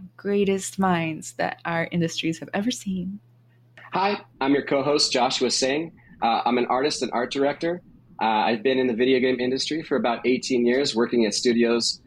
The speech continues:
Speaker 2: both large and small. I'm interested in everything creative. I'm interested in speaking to other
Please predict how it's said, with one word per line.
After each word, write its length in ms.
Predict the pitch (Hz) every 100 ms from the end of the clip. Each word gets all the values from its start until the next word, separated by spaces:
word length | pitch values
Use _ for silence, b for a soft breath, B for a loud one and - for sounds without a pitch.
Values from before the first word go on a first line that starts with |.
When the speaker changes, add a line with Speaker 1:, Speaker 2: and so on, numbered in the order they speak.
| -
Speaker 2:
both 200 | 123 120
large 320 | 113 123 139 139
and 120 | 131
small. 500 | - 120 123 160 - B B
I'm 120 | 123
interested 360 | 135 139 139 147
in 140 | 131
everything 420 | 117 135 139 143 135
creative. 540 | - 131 127 139 147 -
I'm 160 | 113 113
interested 320 | 127 131 127
in 200 | 117 110 -
speaking 360 | - 143 143
to 120 | 127 -
other 180 | 123